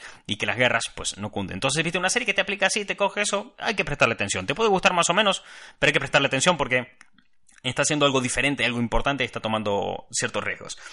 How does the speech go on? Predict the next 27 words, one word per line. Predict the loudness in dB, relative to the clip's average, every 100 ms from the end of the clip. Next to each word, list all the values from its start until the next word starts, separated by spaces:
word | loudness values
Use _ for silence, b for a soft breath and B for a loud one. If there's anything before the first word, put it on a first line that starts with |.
| B B B B
Y | 0 0 -2
sacaron | -2 0 2 2 2
la |
película, | 0 0 2 0
la | 0
quinta | -2 -2
temporada | -2 0 4 4
de-, | 4 2
acabó | 2 2 4 4 2 -6
muy | -2 0 2 2
cerrada, | 2 4 4 2 -2 -10
muy | -6
guay. | 2 2 2 -6 B B B B
Si | 0
a | 2
alguien | 2
le | 0
interesa | 0 0 0
ver | 0
esta | 0
serie, | 0 0 -4
tenéis | -6 -4
la | -2
primera | -2 -2
temporada | 0 0 2
de |
Netflix. | 0 -2 -8